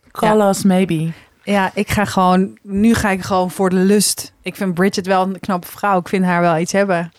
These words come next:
Speaker 2: Ik ga wel met haar, eh, naar bed. Ja.
Speaker 1: Mm, leuk voor haar.
Speaker 2: Ja, maar dan ga ik wel, eh, als ze slaapt, daarna, eh, die hartje weghalen.
Speaker 1: Ja.
Speaker 2: Want dat vond ik niet aardig.
Speaker 1: En
Speaker 2: Maar
Speaker 1: dan
Speaker 2: goed.
Speaker 1: een statement plaatsen op haar eigen Instagram dat ze pro-Rox is.
Speaker 2: Ja.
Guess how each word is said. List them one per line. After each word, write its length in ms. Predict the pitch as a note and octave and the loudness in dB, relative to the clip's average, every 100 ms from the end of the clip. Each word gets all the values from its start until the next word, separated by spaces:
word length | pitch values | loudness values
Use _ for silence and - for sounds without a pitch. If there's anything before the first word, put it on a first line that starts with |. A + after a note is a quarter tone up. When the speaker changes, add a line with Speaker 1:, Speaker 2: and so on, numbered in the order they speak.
| _ _ | _ _
Speaker 2:
Ik 140 | - | -14
ga 200 | D#3 F3 | -6 -2
wel 160 | E3+ D#3+ | 0 0
met 120 | E3+ | 0
haar, 400 | E3 E3 F3+ F3+ | -2 0 0 0
eh, 60 | F#3 | 0
naar 120 | F#3 | 0
bed. 260 | G3+ - - _ _ _ _ _ _ _ _ _ _ _ _ _ _ _ - | -2 -4 -10 _ _ _ _ _ _ _ _ _ _ _ _ _ _ _ -6
Ja. 240 | C4 F#3 - _ _ | -2 -2 -6 _ _
Speaker 1:
Mm, 360 | - E3+ E3 D#3+ _ _ _ _ _ | -14 -12 -12 -16 _ _ _ _ _
leuk 200 | F#3 D#3+ | -10 -10
voor 160 | - E3+ | -10 -16
haar. 200 | D#3+ F3 | -16 -14
Speaker 2:
Ja, 120 | - G3 | -2 2
maar 300 | G3+ G3+ A3 | 2 2 0
dan 100 | - | 0
ga 100 | A3 | -4
ik 100 | F3 | -2
wel, 360 | F#3 A#3+ D#4+ | 0 2 4
eh, 60 | D#4+ - | 2 2
als 260 | A#3+ A#3+ | 0 0
ze 80 | A#3+ | -2
slaapt, 440 | - B3+ C#4 F#4 - | -2 -2 -2 -2 -2
daarna, 640 | C#4+ C#4 C#4 C4+ B3+ A#3+ | 0 0 2 2 2 0
eh, 60 | G#3 | 0
die 140 | G#3+ | -2
hartje 280 | G#3 D#4+ E3+ | -2 -4 -4
weghalen. 560 | E3 - D3 C#3 D3 C#3 | -6 -4 -6 -6 -10 -10
Speaker 1:
Ja. 280 | G3 F3 - | -4 -4 -4
Speaker 2:
Want 160 | - G#3 | -4 -2
dat 140 | C4+ | 0
vond 160 | C#4+ D#4+ | 0 2
ik 60 | D4 | 4
niet 100 | B3+ | 2
aardig. 440 | D#3 D#3 D3 - | 0 -2 -6 -12
Speaker 1:
En 80 | - _ _ _ | -20 _ _ _
Speaker 2:
Maar 100 | G#3 | 0
Speaker 1:
dan 80 | F#3+ | 2
Speaker 2:
goed. 80 | G3+ | 2
Speaker 1:
een 60 | C4+ | 2
statement 380 | - A#3+ B3 | 2 2 2
plaatsen 300 | A3 A3 A3+ | 2 0 0
op 60 | G#3+ | -2
haar 80 | G3+ | -2
eigen 240 | G3+ G#3+ | -2 -2
Instagram 340 | G#3 G3+ - G3 | -4 -4 -2 -2
dat 100 | F#3+ | -4
ze 100 | F#3 | -8
pro-Rox 680 | - - F3+ E3+ D#3+ - | -8 -2 0 2 -2 -6
is. 260 | - - - | -12 -14 -4
Speaker 2:
Ja. 240 | A3 A#3+ | 0 0